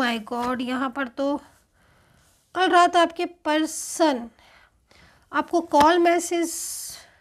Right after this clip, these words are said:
करना चाहते थे भाई, रात भर सोए नहीं हैं आपके पर्सन तो कल। Yesterday नाइट की एनर्जीज दिख रही है मुझे यहाँ पर। कल रात नहीं सोए हैं आपके पर्सन,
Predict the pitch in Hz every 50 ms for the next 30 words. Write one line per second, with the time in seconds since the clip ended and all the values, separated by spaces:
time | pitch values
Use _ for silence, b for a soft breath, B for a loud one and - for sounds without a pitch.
0 | b b b b b b b b b b b b b b _ - - 330 330 330
1 | 330 339 349 349 320 - 320 277 269 254 247 - 262 240 233 240 254 254 254 240
2 | 262 277 277 294 294 302 311 294 240 269 262 277 285 277 - - 247 302 311 302
3 | 294 - 311 277 254 240 240 240 233 233 226 240 262 277 294 294 - - - 277
4 | 254 - 269 247 - - 277 254 - - 285 - - 277 262 254 262 233 b b
5 | b b b b b b b b b b b b b b b b b b b b
6 | 330 339 330 - - 381 370 381 359 330 302 294 302 302 - - 320 311 294 285
7 | 285 285 294 294 240 311 320 311 262 214 254 226 - - 226 254 247 254 254 254
8 | 254 220 254 262 262 262 262 262 254 220 - 277 269 262 262 - - 339 381 370
9 | 359 359 359 359 359 359 - _ _ _ - 277 269 285 311 330 359 339 339 330
10 | 311 302 302 302 311 311 311 285 277 240 233 214 - _ _ _ _ - 269 269
11 | - - - 277 240 - 269 254 233 - - 285 240 214 214